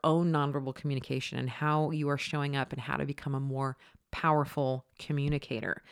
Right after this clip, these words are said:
So today's podcast is really a, a conceptual one in that I want to really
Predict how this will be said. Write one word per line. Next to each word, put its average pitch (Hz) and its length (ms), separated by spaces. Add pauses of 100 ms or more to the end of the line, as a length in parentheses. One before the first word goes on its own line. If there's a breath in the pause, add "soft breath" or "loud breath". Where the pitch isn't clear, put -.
(440 loud breath)
So 240 200
today's 247 720 (100)
podcast 170 880 (200)
is 165 240
really 226 360
a, - 280
a 160 100
conceptual 160 840
one 139 320
in 160 240
that 147 260
I 156 80
want 185 340
to 220 140
really 320 760